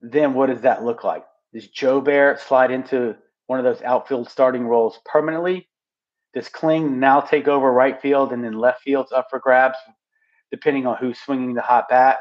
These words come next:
with regards to Pearson, Stevenson, and can you get by defensively with Jobert in the outfield? That also may depend on what Paul Skeens' situation is and what the D H role looks like.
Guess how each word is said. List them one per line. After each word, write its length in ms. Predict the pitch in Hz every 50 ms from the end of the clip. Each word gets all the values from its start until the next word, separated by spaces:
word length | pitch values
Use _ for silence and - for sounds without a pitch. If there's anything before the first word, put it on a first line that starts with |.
| -
with 160 | - 120 - -
regards 320 | 110 127 123 123 117 -
to 100 | - 110
Pearson, 560 | - - - 143 139 - - 143 131 123 110
Stevenson, 680 | - _ - - 139 135 135 135 131 - 147 135 135 135 _ _ _ _ _ _ -
and 140 | 120 120 -
can 240 | - - 143 143 143
you 80 | 143
get 220 | 135 135 147 - 110
by 180 | 131 131 135
defensively 640 | 131 131 - - - 135 127 - 135 135 139 139 135
with 160 | 127 127 123
Jobert 380 | - 143 139 135 135 139 135 135
in 60 | 135
the 80 | 135 135
outfield? 420 | 139 123 - - 143 143 139 139 _ _ _ _ _ _ _ -
That 80 | 143 147
also 280 | 165 185 - - 170 156
may 160 | 151 147 143
depend 340 | 135 135 - - 151 147 147
on 100 | 139 135
what 160 | 143 139 -
Paul 240 | - 156 151 147 143
Skeens' 380 | - - - 160 160 156 151
situation 560 | - 147 135 - 139 135 135 135 - - 135
is 160 | 135 135 120 120
and 80 | 123
what 120 | 127 127 -
the 100 | 127 117
D 220 | - 127 131 127
H 200 | 127 123 123 -
role 240 | 135 123 123 123 117
looks 240 | 123 120 - - 123
like. 180 | 113 104 92